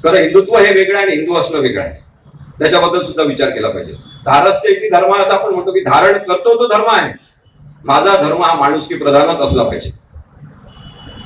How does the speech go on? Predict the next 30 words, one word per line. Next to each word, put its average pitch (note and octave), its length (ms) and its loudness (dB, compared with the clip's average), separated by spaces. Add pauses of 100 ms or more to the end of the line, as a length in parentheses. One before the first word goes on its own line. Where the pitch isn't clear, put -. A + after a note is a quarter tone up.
(200)
आणि C#3+ 120 2
म्हणून E3+ 260 0
या D#3 160 -2
सगळ्या, D3 340 -4 (360)
अ, A2+ 40 -6
आयडिओलॉजिकल D3 920 -2
बेस C#3+ 420 -2
हिंदुत्वाचा D3 600 -4
तयार C3+ 160 -2
करणाऱ्या B2+ 360 -6
लोकांना B2+ 400 -4 (180)
ओळखा, - 560 0 (320)
त्यांना D#3+ 260 0
दूर A3+ 300 0
ठेवा, F#3+ 360 2 (340)
त्यांना E3 280 0
यावेळेस D3+ 380 0
मतदान C3 380 -2
करू - 180 -8
नका. - 220 -12 (680)
मी D3+ 80 0
हे E3 60 0
पुन्हा F#3 320 2
एकदा G3+ 180 0
सांगतो - 300 -4
की C#3+ 120 -6
आपण E3+ 360 -2
नरेंद्र D#3 300 -6
मोदी E3 220 -8
आणि E3 180 -6